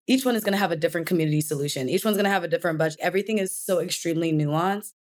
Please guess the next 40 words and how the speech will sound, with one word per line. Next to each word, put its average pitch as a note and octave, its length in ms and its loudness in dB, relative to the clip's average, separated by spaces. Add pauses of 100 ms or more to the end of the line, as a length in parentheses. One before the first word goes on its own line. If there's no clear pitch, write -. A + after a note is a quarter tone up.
So - 140 2
I F3+ 80 4
do F3+ 160 0
think F3+ 280 -2
because F#3 300 0
of E3+ 160 -2
that D#3 300 2
and D#3+ 80 -4
the D#3+ 80 -6
fact D#3 220 -2
that D#3+ 100 0
we're D#3+ 80 2
really D#3 220 0
focusing D#3 520 -2
on D3 260 0 (220)
empowering E3+ 560 0
the D3+ 80 2
woman D3+ 460 2
in E3+ 100 -2
addition D3+ 360 0
to - 120 -4
empowering D3+ 720 0 (140)
the E3 80 0
business, D#3 440 0
which D#3 200 -2
empowers D#3 420 0
the D#3+ 100 -4
community, D#3+ 600 2 (200)
I E3+ 100 2
do E3 160 0
think D#3+ 260 0
that D3 240 -2
threefold D#3 460 2
approach D3+ 480 -2 (160)
is D#3+ 340 0
what D#3 200 0
really D3+ 200 2
makes C#3 240 -4
us C#3+ 140 -4
unique. - 440 -6